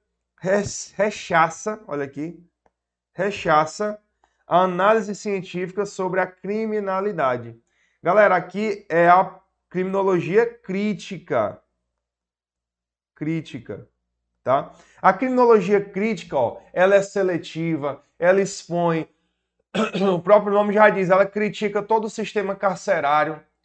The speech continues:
crítica, tá? O sistema penal, tá bom? Bem como também ela rechaça a análise científica sobre a criminalidade.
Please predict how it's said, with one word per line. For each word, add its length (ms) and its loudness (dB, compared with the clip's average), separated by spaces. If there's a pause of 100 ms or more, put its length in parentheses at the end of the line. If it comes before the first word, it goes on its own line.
crítica, 760 -2 (640)
tá? 460 -4 (420)
O 60 -12
sistema 840 -2 (440)
penal, 800 0 (260)
tá 120 0
bom? 480 -4
Bem 300 2
como 340 4
também 640 0 (420)
ela 320 8
rechaça 760 6
a 40 6
análise 460 2
científica 640 -2
sobre 320 0
a 60 4
criminalidade. 840 0